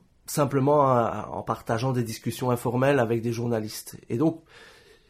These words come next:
c'est important de sortir de son agence, de son bureau et d'aller à la rencontre de, voilà, de ces interlocuteurs privilégiés que sont les journalistes.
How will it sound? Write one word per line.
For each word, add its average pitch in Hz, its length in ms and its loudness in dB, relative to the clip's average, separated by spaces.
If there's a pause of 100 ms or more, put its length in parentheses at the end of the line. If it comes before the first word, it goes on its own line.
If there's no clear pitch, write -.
c'est 156 140 6
important 147 440 6
de 135 60 -4
sortir 127 360 -2
de 127 80 0
son 127 240 0
agence, 131 380 4
de 127 80 0
son 123 180 -4
bureau 127 460 4
et 117 160 -2
d'aller 120 240 0
à 123 60 4
la 117 100 0
rencontre 123 540 -4
de, 120 560 0
voilà, 196 180 6
de 156 140 0
ces 123 240 -2
interlocuteurs 139 800 0
privilégiés 135 580 0
que - 80 -12
sont 131 160 -2
les 120 120 2
journalistes. 127 600 -2